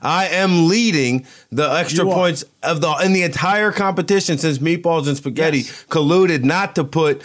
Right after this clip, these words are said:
Speaker 1: the, uh, the records on for the week two graphic up because it would've made you two look like, you know,
Speaker 2: <laughs>
Speaker 1: whatever.
Speaker 2: I don't know about
Speaker 1: 'Cause
Speaker 2: that.
Speaker 1: Dave went
Speaker 2: I
Speaker 1: twelve and three and is currently sitting at a five hundred record. I'll have that. I mean,
Speaker 2: No,
Speaker 1: I,
Speaker 2: no, no.
Speaker 1: only one of
Speaker 2: No,
Speaker 1: us
Speaker 2: no.
Speaker 1: is twenty and ten on the year.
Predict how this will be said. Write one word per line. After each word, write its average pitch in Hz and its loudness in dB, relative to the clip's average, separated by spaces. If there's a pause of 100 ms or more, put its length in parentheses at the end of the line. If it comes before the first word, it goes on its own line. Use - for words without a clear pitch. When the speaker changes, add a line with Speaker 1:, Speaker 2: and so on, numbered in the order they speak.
(220)
Speaker 1:
the, 139 0
uh, 131 0
the 127 0
records 139 -2
on 135 -4
for 143 -2
the 123 0
week 151 0
two 170 2
graphic 156 -2
up 135 -2
because 123 -2
it - 0
would've 135 2
made 127 0
you 151 0
two 175 0
look 151 -4
like, 139 -2 (460)
you 131 -2
know, 110 -2
Speaker 2:
<laughs> - -8
Speaker 1:
whatever. 135 0
Speaker 2:
I - -2
don't - -6
know 143 -8
about 131 -6
Speaker 1:
'Cause 147 0
Speaker 2:
that. 147 -4
Speaker 1:
Dave 247 2
went 220 0
Speaker 2:
I - -4
Speaker 1:
twelve 220 0
and 170 0
three 214 0 (160)
and 185 0
is 175 0
currently 208 0
sitting 196 0
at 160 0
a 151 -2
five 190 0
hundred 156 0
record. 170 -4
I'll 156 0
have 160 -4
that. 170 0
I 170 2
mean, 170 0
Speaker 2:
No, 208 2
Speaker 1:
I, 180 0
Speaker 2:
no, 165 -4
no. 120 -8 (240)
Speaker 1:
only 220 2
one 277 4
of 262 2
Speaker 2:
No, 226 2
Speaker 1:
us 214 0
Speaker 2:
no. 202 0
Speaker 1:
is 175 -4
twenty 240 0
and 190 -2
ten 233 0
on 196 0
the 175 0
year. 165 0